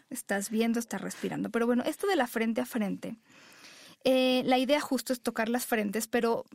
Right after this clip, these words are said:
es como, eh, levan-, eh, bajar la barbilla de tal manera que se toquen lo menos posible, si acaso no, las narices.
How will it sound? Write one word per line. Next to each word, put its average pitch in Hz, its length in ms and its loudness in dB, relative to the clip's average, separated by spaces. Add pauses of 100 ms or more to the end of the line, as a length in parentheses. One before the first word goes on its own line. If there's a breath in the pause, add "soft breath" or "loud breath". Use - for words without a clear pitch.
(100)
es 247 180 2
como, 277 420 4 (420 soft breath)
eh, 226 200 4
levan-, 226 420 2
eh, 220 380 2
bajar 226 300 0
la 330 120 4
barbilla 247 340 4
de 233 100 0
tal 220 200 2
manera 226 400 2
que 214 480 -2
se - 180 -2
toquen 302 320 2
lo 285 100 4
menos 330 440 4
posible, 240 500 2
si 240 120 -2
acaso 220 360 0
no, 240 320 4
las 190 200 -6
narices. - 580 -10